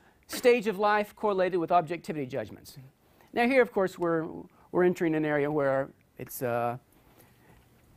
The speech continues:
because we don't have a representative sample, uh, we're not gonna be able to draw the kinds of conclusions we want to. We can draw, uh, we can be fairly confident in the conclusions that we want to draw about the early th-, earlier things that I s-, I've said.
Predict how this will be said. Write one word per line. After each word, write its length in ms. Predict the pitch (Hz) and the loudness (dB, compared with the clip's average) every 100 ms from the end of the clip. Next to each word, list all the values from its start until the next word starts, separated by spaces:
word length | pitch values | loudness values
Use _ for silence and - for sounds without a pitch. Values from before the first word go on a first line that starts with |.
| _ _ - - - - - - - - | _ _ -20 -20 -20 -20 -20 -20 -20 -6
because 260 | 190 254 208 | 0 2 4
we 60 | |
don't 120 | 202 190 | 2 0
have 120 | 156 | 0
a 20 | |
representative 640 | 165 165 143 156 143 135 | 0 0 -4 -6 -6 -6
sample, 600 | - 247 240 233 196 196 - - - | -4 0 0 0 -2 -4 -14 -18 0
uh, 240 | 165 165 | 2 2
we're 80 | 170 | 2
not 180 | 185 190 | 0 0
gonna 100 | 185 | 0
be 80 | 175 | 0
able 120 | 165 | 0
to 60 | |
draw 200 | 147 151 | 0 0
the 60 | 147 | 0
kinds 320 | - 220 233 | -2 -2 -2
of 40 | 190 | -4
conclusions 400 | 175 185 160 143 | -4 -2 -2 -2
we 100 | 143 | -2
want 200 | 156 180 | -2 -2
to. 260 | 208 208 - - - | -4 -6 -8 -18 -6
We 80 | - | -2
can 300 | 202 349 349 | 2 4 2
draw, 340 | 233 208 196 196 - - | 4 2 2 0 -8 -8
uh, 420 | 180 175 175 180 - _ | 0 2 2 -2 -12 _
we 80 | 196 | -6
can 220 | 202 240 | 0 2
be 80 | 220 | 2
fairly 240 | 196 196 190 | 2 2 2
confident 360 | 202 185 180 | 0 0 -2
in 40 | 170 | -4
the 80 | |
conclusions 380 | 160 170 180 165 | -4 0 0 0
that 80 | 160 | -2
we 80 | 160 | 0
want 160 | 170 175 | 0 -2
to 60 | |
draw 260 | 151 160 160 | 0 4 4
about 200 | 160 175 | 2 0
the 100 | 202 | 2
early 200 | 277 240 | 4 2
th-, 160 | 214 - | -2 -2
earlier 240 | 233 202 | 2 2
things 280 | 185 165 151 | 2 -4 -4
that 100 | 147 | -4
I 100 | 120 | -6
s-, 180 | - - | -8 -14
I've 160 | 120 117 | -14 -10
said. 300 | 143 147 | -4 -4